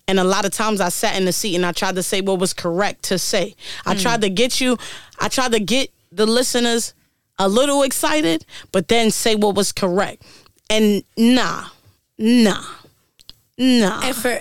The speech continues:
Speaker 2: and
Speaker 1: I'm not, I'm not even, I'm not
Speaker 2: what
Speaker 1: even
Speaker 2: I
Speaker 1: in
Speaker 2: w-,
Speaker 1: that space no
Speaker 2: what
Speaker 1: more.
Speaker 2: I will do is, 'cause I don't got time, is I will say I've met one out of the three women. And I will say,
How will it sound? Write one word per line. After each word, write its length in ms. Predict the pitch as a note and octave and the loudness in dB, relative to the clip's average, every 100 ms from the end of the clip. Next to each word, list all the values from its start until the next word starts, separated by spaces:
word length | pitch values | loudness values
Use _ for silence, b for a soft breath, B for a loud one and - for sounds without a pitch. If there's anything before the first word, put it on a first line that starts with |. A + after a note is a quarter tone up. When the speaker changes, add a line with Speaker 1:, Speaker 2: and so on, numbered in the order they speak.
| - | -6
Speaker 2:
and 280 | A3+ A3+ - - | -6 -6 -8 -2
Speaker 1:
I'm 160 | B3 | 0
not, 260 | B3 A3 G#3 | 2 0 0
I'm 100 | A#3+ | 0
not 200 | A#3+ A#3 | 2 0
even, 320 | A3+ G#3+ G#3 | 0 0 0
I'm 120 | - D#4 | 2 2
not 80 | B3+ | 4
Speaker 2:
what 80 | G#3 | 4
Speaker 1:
even 80 | |
Speaker 2:
I 40 | G3+ | 4
Speaker 1:
in 40 | |
Speaker 2:
w-, 140 | G#3 A3 | 4 4
Speaker 1:
that 160 | G#3+ | 2
space 360 | A3 - B3+ G#3 | 0 -2 -2 -2
no 100 | E3 | 0
Speaker 2:
what 180 | C4 D4 | 0 0
Speaker 1:
more. 80 | D4 | -2
Speaker 2:
I 60 | |
will 280 | A#3+ B3+ C4+ | 0 0 0
do 300 | A#3+ C4+ C4+ | -2 -2 0
is, 580 | C4+ C#4 D4 D4+ - - _ _ _ _ _ - | 0 0 -2 -4 -8 -12 _ _ _ _ _ -10
'cause 200 | A3+ A3 | -6 -4
I 80 | |
don't 140 | A3 G#3+ | -4 -2
got 180 | G3+ G3+ | -4 -4
time, 520 | A3 G#3+ G#3+ A#3+ A3+ _ _ _ _ _ | -4 -4 -6 -10 -16 _ _ _ _ _
is 140 | - G#3 | -6 -4
I 80 | G#3 | -4
will 220 | G#3 G#3+ | -4 -6
say 420 | - F#3+ F3+ F3+ - - | -4 -4 -4 -6 -12 -12
I've 160 | F3+ | -10
met 320 | F3+ F#3 F3 | -6 -6 -8
one 300 | F3 E3+ F#3 | -10 -6 -6
out 160 | F3 E3+ | -6 -8
of 180 | E3 E3 | -10 -12
the 140 | E3+ | -12
three 480 | - F3+ F3 F3 F3 | -12 -12 -10 -10 -14
women. 460 | - E3+ F3 G#3 A#3+ - B B B B B B B B - | -8 -4 -4 -4 -10 -16 B B B B B B B B -6
And 220 | A3 G3+ | -4 -2
I 140 | F#3+ | -4
will 560 | F3+ F3+ A3+ A3 G#3+ A3+ _ - | -4 -4 -2 -2 -4 -10 _ -8
say, 320 | - A3 | -6 -6